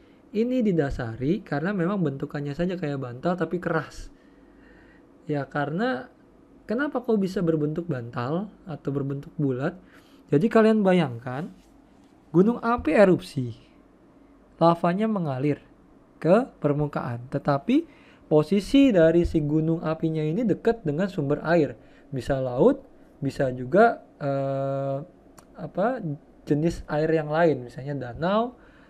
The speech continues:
ataupun, eh, rawa. Nah, artinya apa? Lava ketika dia masuk ke permukaan, temperaturnya tinggi dong, bercampur dengan air yang dingin.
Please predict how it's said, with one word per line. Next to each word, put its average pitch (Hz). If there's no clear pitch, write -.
ataupun, 180
eh, 135
rawa. 170
Nah, 165
artinya 277
apa? 185
Lava 190
ketika 170
dia 160
masuk 277
ke 202
permukaan, 160
temperaturnya 165
tinggi 214
dong, 165
bercampur 156
dengan 185
air 175
yang 202
dingin. 180